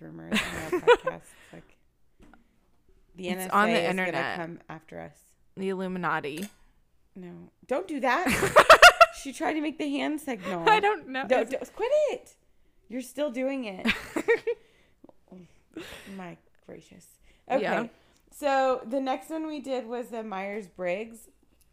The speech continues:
Speaker 2: This one's freaking intense.
Speaker 1: Oh my gosh, and it's so long.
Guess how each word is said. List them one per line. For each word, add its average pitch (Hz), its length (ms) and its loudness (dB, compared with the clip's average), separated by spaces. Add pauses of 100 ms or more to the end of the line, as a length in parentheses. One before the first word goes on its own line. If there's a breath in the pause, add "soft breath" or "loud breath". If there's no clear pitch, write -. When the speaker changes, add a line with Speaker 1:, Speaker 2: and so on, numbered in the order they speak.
(120)
Speaker 2:
This 214 240 0
one's 294 200 0
freaking 285 300 -4
intense. 190 460 -4
Speaker 1:
Oh 247 220 6
my 202 180 0
gosh, 220 300 -2
and 214 100 -8
it's 208 200 -12
so 202 540 -2
long. 190 680 -8